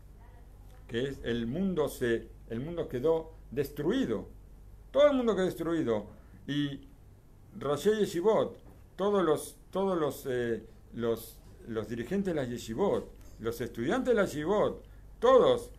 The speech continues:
entraron, entraron muchos a, los, los que quedaron, los sobrevivientes, fueron a Sichron Moshe en Jerusalén. Y ahí hicieron una reunión, ¿cómo hacer para construir el mundo de la Torá?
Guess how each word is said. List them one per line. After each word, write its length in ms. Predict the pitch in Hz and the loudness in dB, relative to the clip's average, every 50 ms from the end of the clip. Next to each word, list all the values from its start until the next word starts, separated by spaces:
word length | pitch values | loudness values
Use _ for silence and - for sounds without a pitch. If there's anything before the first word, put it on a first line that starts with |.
| - - - - | -20 -20 -16 -8
entraron, 760 | - 135 147 139 - 180 214 233 240 233 220 196 185 185 - | -6 -6 -6 -4 0 2 2 4 4 4 2 2 0 -2 -6
entraron 580 | - 143 151 151 - 185 208 233 220 214 202 190 175 | -8 -6 -6 -6 0 2 2 2 2 2 0 0 0
muchos 440 | 185 226 240 233 202 196 170 - 156 | 0 0 0 0 0 -2 0 2 4
a, 300 | 165 160 165 165 165 - - - - - - - - - - - | 4 4 4 2 -2 -8 -14 -18 -20 -20 -18 -18 -20 -18 -10 -2
los, 240 | 135 143 139 123 | -2 -2 0 0
los 160 | 139 131 123 - | -4 -6 -6 -6
que 140 | - 123 | -8 -8
quedaron, 400 | - 120 127 185 208 165 123 113 | -6 -2 0 0 0 0 -2 -6
los 100 | 110 110 | -8 -8
sobrevivientes, 840 | - 117 113 113 117 110 131 180 226 247 185 113 107 107 104 107 - - - - - - - - | -8 -6 -4 -4 -4 -4 -2 -2 -2 -2 -2 -2 -2 -2 -4 -4 -6 -14 -18 -20 -20 -20 -18 -6
fueron 440 | - 190 214 214 214 208 196 190 - | -2 0 2 2 2 0 0 -4 -2
a 300 | - 165 185 196 - - - - - - - - - | 0 0 0 0 -2 -6 -14 -18 -20 -20 -20 -20 -20
Sichron 400 | - - - 131 160 185 190 185 | -16 -14 -10 -8 -6 -4 -4 -4
Moshe 260 | 170 156 143 - 190 156 | -6 -6 -4 -4 -4 -4
en 100 | 127 117 | -2 -4
Jerusalén. 580 | 120 117 127 127 - 123 127 131 117 101 87 - - - - - - - - - - - - - - - - - - - - - - - | -4 -4 -6 -4 -4 -4 -4 -4 -4 -6 -8 -12 -16 -20 -20 -20 -20 -20 -20 -20 -20 -20 -20 -20 -20 -20 -20 -20 -20 -20 -20 -18 -8 -2
Y 180 | 185 196 190 | 0 4 6
ahí 420 | 185 185 214 233 214 220 226 196 - - - - - - | 6 6 6 4 2 0 -2 -4 -8 -14 -20 -20 -14 -10
hicieron 360 | 143 135 160 190 196 190 185 | -10 0 2 2 2 4 2
una 140 | 180 175 160 | 2 4 4
reunión, 600 | 151 156 160 170 190 214 202 147 143 156 156 147 - - - - - - - | 4 2 2 2 2 4 4 2 2 0 -6 -10 -16 -20 -20 -20 -20 -20 -8
¿cómo 300 | - 202 247 262 262 240 | 0 2 2 2 4 2
hacer 460 | 202 - - 220 220 185 147 139 143 - - - - - - | 0 0 0 2 4 4 2 2 -2 -10 -16 -20 -20 -8 -2
para 240 | 143 143 143 139 139 | 0 2 2 0 0
construir 480 | - 139 - - - 151 190 214 196 | -4 -10 -10 -8 -4 -2 0 0 0
el 80 | 180 165 | -2 -2
mundo 260 | 165 170 185 180 175 | -4 -4 -4 -4 -2
de 60 | 151 | -4
la 100 | 139 127 | -4 -4
Torá? 360 | - 147 202 247 226 - - | -4 0 0 0 0 0 -4